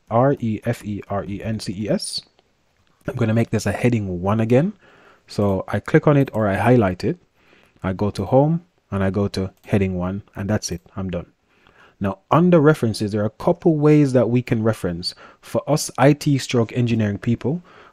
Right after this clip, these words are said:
the style of referencing that we should use is called I triple E, I E E E.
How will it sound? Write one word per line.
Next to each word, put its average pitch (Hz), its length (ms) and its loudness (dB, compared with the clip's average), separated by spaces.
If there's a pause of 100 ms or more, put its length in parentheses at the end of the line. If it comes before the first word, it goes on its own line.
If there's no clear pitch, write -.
the - 160 -4 (100)
style 147 520 4
of 143 140 0
referencing 117 400 0
that 98 140 -2
we 101 120 -4
should 135 640 -2
use 190 240 -4
is 196 80 -6
called - 360 -4
I 127 460 2 (300)
triple - 500 -6
E, 92 260 -8 (280)
I 113 160 4
E 117 100 2
E 98 520 -6
E. 85 100 -16